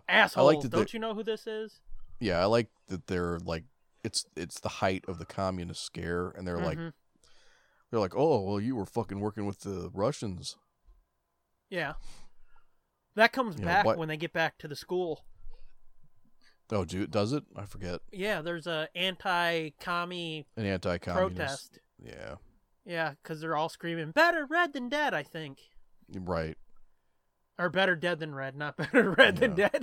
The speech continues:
Speaker 1: dead." <laughs>
Speaker 2: No, I, I mean, I think this is pretty brilliant. Like, they're like, "Well, let's jump ahead twenty years. What was going on in twenty years from now?"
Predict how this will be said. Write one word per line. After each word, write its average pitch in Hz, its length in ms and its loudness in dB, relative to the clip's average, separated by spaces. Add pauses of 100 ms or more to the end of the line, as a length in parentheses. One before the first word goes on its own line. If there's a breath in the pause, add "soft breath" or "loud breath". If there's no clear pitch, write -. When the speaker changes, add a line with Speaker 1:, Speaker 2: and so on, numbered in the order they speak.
Speaker 1:
dead." 208 200 8 (100)
<laughs> 262 160 2
Speaker 2:
No, 185 100 2
I, 156 240 4
I 143 120 -2
mean, 156 280 -2
I 147 60 -2
think 202 200 -4
this 170 120 -6
is 107 100 -6
pretty 160 260 -8
brilliant. 113 520 -6
Like, 90 220 -6
they're 101 100 2
like, 95 200 2 (300)
"Well, 107 220 -4
let's 147 180 0
jump 170 200 -2
ahead 151 240 0
twenty 143 260 -2
years. 113 320 -2
What 95 140 -4
was 113 80 -8
going 117 240 -2
on 113 160 0
in 101 60 -4
twenty 104 260 -6
years 101 260 -4
from 82 200 -8
now?" 67 380 -8